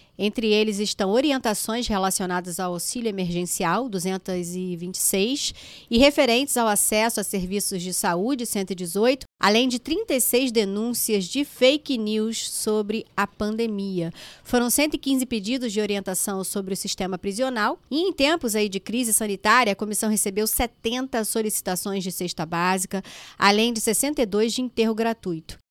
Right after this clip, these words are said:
Violações durante operações policiais e violência doméstica também foram denunciadas à comissão,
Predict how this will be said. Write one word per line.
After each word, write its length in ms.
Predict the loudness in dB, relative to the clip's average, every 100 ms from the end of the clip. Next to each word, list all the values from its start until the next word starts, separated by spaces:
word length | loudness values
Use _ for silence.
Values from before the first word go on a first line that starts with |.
| 2
Violações 540 | 6 6 4 2 0
durante 340 | 0 0 -2 -4
operações 520 | -4 -4 -4 -6 -8
policiais 760 | -10 -8 -4 0 4 4 2
e 20 | 0
violência 460 | 0 2 0 -2
doméstica 600 | -4 -4 -4 -4 -4 -4
também 340 | -4 -2 -2 -2
foram 260 | -2 -4
denunciadas 680 | -2 -2 -2 0 0 0 -4
à 60 | -4
comissão, 600 | -4 -2 0 0 0